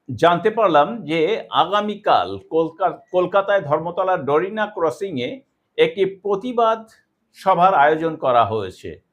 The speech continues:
সেই প্রতিবাদ সভায় তৃণমূল শিক্ষা সেলের অধীনে এসএসকেএমএসকে শিক্ষক সংগঠন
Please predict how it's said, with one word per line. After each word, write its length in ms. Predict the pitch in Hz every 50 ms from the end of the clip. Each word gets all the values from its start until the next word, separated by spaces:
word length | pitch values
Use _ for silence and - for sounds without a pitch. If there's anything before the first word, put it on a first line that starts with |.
| _ _ _ _
সেই 260 | - 202 208 208 -
প্রতিবাদ 500 | 175 190 196 190 247 262 262 - - 262
সভায় 540 | - - 214 196 - 156 151 175 226 311 302 - _ _ _ _ _ _ _ _ _ _ _ _ _ -
তৃণমূল 400 | 180 202 226 254 277 302 311 302
শিক্ষা 340 | - - 247 247 - 240
সেলের 300 | 233 233 226 220 220 220
অধীনে 420 | 220 165 175 175 214 220 214 202 208 220
এসএসকেএমএসকে 1040 | 226 180 170 240 247 233 240 - 226 214 208 214 214 202 - - 220 214 214 214 214 - _
শিক্ষক 540 | _ - - 202 190 - - 202 208 202 -
সংগঠন 760 | - 185 185 185 180 196 196 196 196 - 196 185 180 185 202